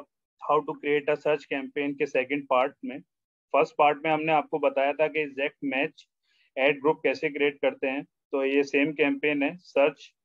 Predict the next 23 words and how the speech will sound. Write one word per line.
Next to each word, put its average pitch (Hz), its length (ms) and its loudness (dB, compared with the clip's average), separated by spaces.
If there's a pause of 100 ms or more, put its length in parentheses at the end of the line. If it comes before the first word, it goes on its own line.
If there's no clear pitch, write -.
(340)
जो 139 80 2
हमने 143 200 -2
sports 143 360 -2
shoes 147 200 -6
के 151 100 -6
लिए 147 120 4
बनाया 127 420 0
था। 135 160 -2 (1040)
अ, 123 640 2 (160)
इसमें 175 300 -6
हमने 180 400 0
इस, 147 220 -6 (340)
एक 165 220 0
ऐड 165 180 4
group 170 160 -2
बनाया 147 340 2
जिसमें 160 340 -10
exact, 143 680 -2 (280)
अ, 135 680 2
keywords 151 420 2
हमने 147 180 -2
डाले 131 320 0
थे। 143 160 -4